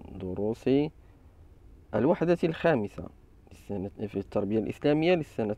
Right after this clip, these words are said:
الرابعة من التعليم الابتدائي. أسبوع سبعة وعشرين، تقديم، تقويم ودعم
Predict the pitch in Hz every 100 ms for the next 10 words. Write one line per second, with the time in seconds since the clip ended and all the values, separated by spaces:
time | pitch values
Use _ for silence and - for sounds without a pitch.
0 | - 101 101 104 117 170 139 113 - 87
1 | 95 123 262 135 - 95 90 - - -
2 | - - - - - - - - - -
3 | - - - - - - - - - -
4 | - - - - - - - - - -
5 | - 135 - 90 - 104 104 85 - 110
6 | 147 196 170 - - - 107 120 - -
7 | - - - - - 113 185 160 113 101
8 | 120 175